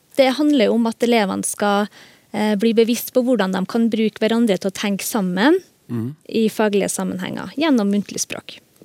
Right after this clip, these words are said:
Speaker 1: Og da, ehm, prøvde vi å modellere og hjelpe elevene å forstå hvordan man kan argumentere
Speaker 2: Hva betyr å
Speaker 1: sammen.
Speaker 2: modellere?
Speaker 1: Eh, det betyr at vi kan snakke om hvordan vi bruker det muntlige språket. Vi kan
Speaker 2: Ja.
Speaker 1: vise for eksempel,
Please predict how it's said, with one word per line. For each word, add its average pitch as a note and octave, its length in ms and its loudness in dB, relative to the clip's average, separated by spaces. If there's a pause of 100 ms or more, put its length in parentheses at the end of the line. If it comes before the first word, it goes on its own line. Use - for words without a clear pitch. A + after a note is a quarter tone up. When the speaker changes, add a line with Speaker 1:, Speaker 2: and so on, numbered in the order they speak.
(600)
Speaker 1:
Og G#3+ 160 -4
da, G#3+ 420 2
ehm, G#3+ 540 0 (600)
prøvde A3+ 260 4
vi F#3+ 200 2
å G3 240 -2
modellere A3+ 960 2
og G#3 180 0
hjelpe G3 300 2
elevene F#3+ 320 0
å - 40 -10
forstå G3 500 -2
hvordan F#3+ 260 -4
man F2+ 220 -4
kan - 280 -6
argumentere B3+ 840 0
Speaker 2:
Hva E3+ 60 2
betyr F3+ 220 0
å - 60 0
Speaker 1:
sammen. - 120 0
Speaker 2:
modellere? D3 400 0 (600)
Speaker 1:
Eh, C#4 160 4
det B3+ 180 2
betyr C#4 240 2
at C4+ 140 0
vi B3 140 2
kan A#3+ 360 0
snakke - 480 -2
om A#3+ 300 4
hvordan G3+ 320 0
vi G3+ 100 2
bruker A3 400 -2
det F3+ 100 0
muntlige G3 380 -2
språket. - 480 -4
Vi F#3+ 80 0
kan G#3 240 0
Speaker 2:
Ja. F#3+ 100 0
Speaker 1:
vise - 220 -6
for G3 80 -4
eksempel, F#3 480 -4